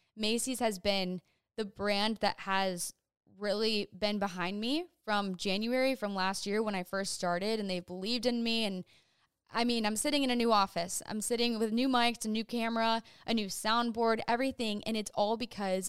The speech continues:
of Macy's and because of the people who are listening to this today.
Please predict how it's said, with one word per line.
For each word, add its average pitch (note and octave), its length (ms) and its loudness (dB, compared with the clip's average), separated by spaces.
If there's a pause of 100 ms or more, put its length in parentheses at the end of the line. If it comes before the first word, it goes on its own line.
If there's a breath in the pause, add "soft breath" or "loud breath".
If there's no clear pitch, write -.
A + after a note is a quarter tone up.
of F#3+ 180 -6
Macy's G3 800 -4 (160)
and A3 340 0
because G#3 380 -4
of G3 180 -6
the F#3 80 -8
people F#3 340 -6
who F#3 100 -2
are F3+ 120 0
listening E3+ 580 -6 (120)
to - 100 -8
this F3 240 0
today. - 440 -4